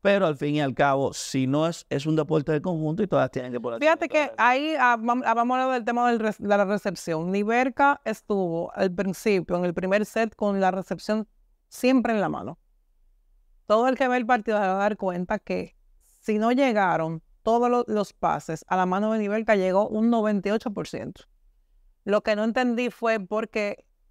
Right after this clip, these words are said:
Speaker 2: el equipo no arrancaba. O sea, en la ofensiva estaba John Caira,
Speaker 1: Solamente.
Speaker 2: eh, dándole pa-,
Speaker 1: Claro.
Speaker 2: como decimos nosotros, dándole pa' allá.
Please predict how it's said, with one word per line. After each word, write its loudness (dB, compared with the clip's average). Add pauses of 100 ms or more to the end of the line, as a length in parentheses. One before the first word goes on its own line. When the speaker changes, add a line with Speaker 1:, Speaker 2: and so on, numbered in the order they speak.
(180)
Speaker 2:
el 2
equipo -2
no 2
arrancaba. -6 (140)
O -20
sea, -6
en 0
la 4
ofensiva 0
estaba 0
John -2
Caira, 2
Speaker 1:
Solamente. -4 (180)
Speaker 2:
eh, -4 (220)
dándole 2
pa-, -4
Speaker 1:
Claro. -8
Speaker 2:
como -2
decimos 0
nosotros, 0
dándole 4
pa' -6
allá. -6